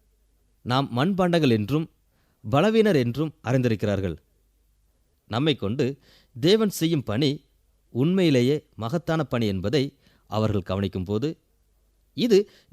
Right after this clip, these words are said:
தேவனுடைய பணி என்பதை உணர ஆரம்பிக்கிறார்கள்.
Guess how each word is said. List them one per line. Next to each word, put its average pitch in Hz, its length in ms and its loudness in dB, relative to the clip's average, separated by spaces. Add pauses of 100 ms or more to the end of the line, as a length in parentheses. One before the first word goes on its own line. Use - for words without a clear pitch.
தேவனுடைய 214 320 4
பணி 170 320 0
என்பதை 127 420 -2
உணர 151 320 -2
ஆரம்பிக்கிறார்கள். 101 680 -4